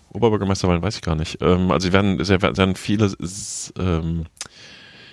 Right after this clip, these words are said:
viele Sitze erobern, äh, die A-F-D-Leute. Dann ist da auch zum Beispiel die Frage, mit welchen Wahrheiten, ne? Weil man ja schon auch immer wieder Beispiele sieht, wo,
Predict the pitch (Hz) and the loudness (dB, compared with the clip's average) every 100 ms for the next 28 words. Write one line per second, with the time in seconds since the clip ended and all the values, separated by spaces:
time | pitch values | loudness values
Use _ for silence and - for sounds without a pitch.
0 | _ - 107 101 113 151 98 101 127 127 | _ 0 4 4 2 4 4 2 0 -2
1 | 120 113 95 107 101 104 - 85 107 - | -4 -2 0 0 0 0 2 2 2 -2
2 | 120 120 117 - 131 - - - - - | -2 0 -2 -2 -6 -8 -20 -20 -20 -18
3 | - 101 98 85 - 92 85 - 95 90 | 0 2 4 0 4 4 4 2 -2 -2
4 | - 92 87 82 82 78 80 82 - 80 | -2 -2 2 2 2 2 4 2 -2 2
5 | 76 80 90 104 101 117 120 107 131 98 | 4 4 4 2 0 -2 -2 -2 -2 0
6 | 90 87 87 85 101 98 - 82 92 - | 2 2 2 2 2 0 2 2 2 0
7 | 101 95 90 90 82 76 - - 92 85 | -2 -2 2 2 4 2 2 0 -2 0
8 | 90 - 82 82 82 | -2 -2 0 2 2